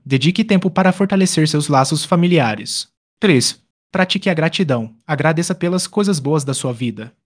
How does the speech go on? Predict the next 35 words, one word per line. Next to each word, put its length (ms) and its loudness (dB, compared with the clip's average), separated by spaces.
Dicas 340 -4
práticas 480 -2
para 220 -4
lidar 320 -2
com 100 -8
a 60 -2
presença 420 -2
de 100 -2
formigas. 540 -2
Se 80 -6
as 140 -4
formigas 500 -2
se 140 -6
tornarem 360 -2
um 120 -4
incômodo, 560 -6
aqui 300 -6
estão 260 -2
algumas 400 -2
dicas 380 -4
práticas. 720 -4
Um. 240 -8
Use 160 6
métodos 460 2
naturais. 680 0
Experimente 600 4
soluções 580 2
caseiras 480 2
para 200 2
afastá-las 500 2
sem 200 2
prejudicar 600 4
o 20 2
meio 240 4
ambiente. 600 0